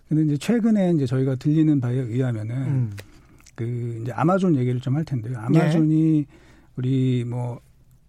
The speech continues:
Speaker 1: 온라인 쇼핑도 하지만 사실 아마존이 돈 버는 거는 이 클라우드 서비스로 그 가장
Speaker 2: 그렇죠.
Speaker 1: 많은, 예, 돈을 벌거든요.
Speaker 2: 예.
Speaker 1: 근데 이제 이 회사가 이번에 그 실적이 쇼크가 났습니다. 어닝 쇼크가 났어요.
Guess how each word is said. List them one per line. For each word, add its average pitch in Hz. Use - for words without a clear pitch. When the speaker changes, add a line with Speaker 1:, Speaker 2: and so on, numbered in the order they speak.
Speaker 1:
온라인 156
쇼핑도 190
하지만 156
사실 131
아마존이 156
돈 131
버는 156
거는 127
이 123
클라우드 190
서비스로 113
그 113
가장 156
Speaker 2:
그렇죠. 135
Speaker 1:
많은, 123
예, 120
돈을 131
벌거든요. 120
Speaker 2:
예. 143
Speaker 1:
근데 156
이제 151
이 135
회사가 170
이번에 147
그 123
실적이 175
쇼크가 196
났습니다. 113
어닝 131
쇼크가 160
났어요. 104